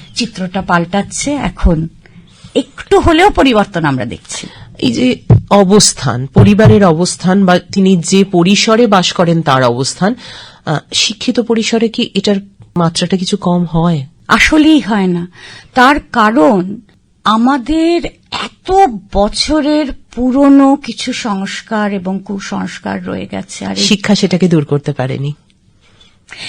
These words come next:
Speaker 1: এবং এগুলো তো সবটাই অভিজ্ঞতা। সেই জন্য আমরা এখন অনেক বেশি বলছি যে শুধুমাত্র কিছু বুলি দিয়ে, কিছু মেসেজ দিয়ে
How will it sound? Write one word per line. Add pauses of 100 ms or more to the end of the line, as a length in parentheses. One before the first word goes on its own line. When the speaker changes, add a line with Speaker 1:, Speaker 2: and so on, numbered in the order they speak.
(200)
Speaker 1:
এবং (200)
এগুলো
তো
সবটাই (120)
অভিজ্ঞতা। (480)
সেই
জন্য
আমরা
এখন (100)
অনেক
বেশি
বলছি
যে
শুধুমাত্র (440)
কিছু (360)
বুলি
দিয়ে,
কিছু
মেসেজ
দিয়ে